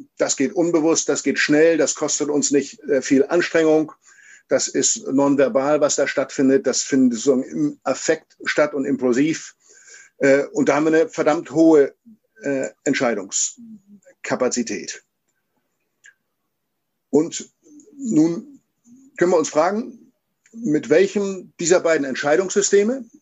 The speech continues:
wir eigentlich die meisten unserer Ernährungsentscheidungen treffen. Und das sind die Entscheidungen, was essen wir denn, äh,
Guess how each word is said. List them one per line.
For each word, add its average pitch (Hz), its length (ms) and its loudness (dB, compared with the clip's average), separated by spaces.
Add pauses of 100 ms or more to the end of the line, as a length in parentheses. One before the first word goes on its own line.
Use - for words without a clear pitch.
wir - 800 -6
eigentlich 165 160 -2
die 160 80 2
meisten 165 320 2
unserer 156 200 0
Ernährungsentscheidungen 135 1000 0 (240)
treffen. 107 500 -4 (120)
Und 240 160 -4
das - 120 0
sind 156 160 -2
die 147 60 2
Entscheidungen, 135 440 0
was 151 260 -2
essen 170 340 -4
wir 170 120 0
denn, 165 360 -2
äh, 123 240 -2